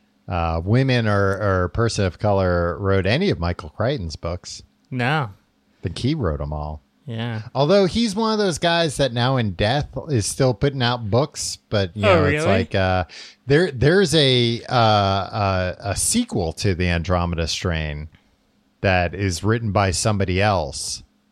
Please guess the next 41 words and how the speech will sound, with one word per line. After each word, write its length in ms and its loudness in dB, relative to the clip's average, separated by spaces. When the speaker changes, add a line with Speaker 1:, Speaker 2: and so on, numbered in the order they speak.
Speaker 1:
Uh, 360 0
but 240 0
I, 500 -2
I, 160 -4
I 60 2
don't 240 2
know 320 4
if 280 -2
it's, 220 -2
like, 400 -2
based 420 -4
on 380 -2
notes 640 -2
or 160 -2
whatever 460 -2
that 180 -4
he 80 -4
had, 380 -4
or 100 -6
if 100 -10
it 120 -6
was 120 -8
just 280 -8
like, 240 -8
"Write 160 -2
another 320 -4
one 160 -2
of 80 0
these." 420 -4
And 80 -4
also, 300 -2
it's 160 -4
like, 180 -2
have 180 -4
somebody 340 -2
write 340 -4
another 480 -2
Jurassic 460 -4
Park, 300 -6
you 60 -6
knuckleheads. 760 -6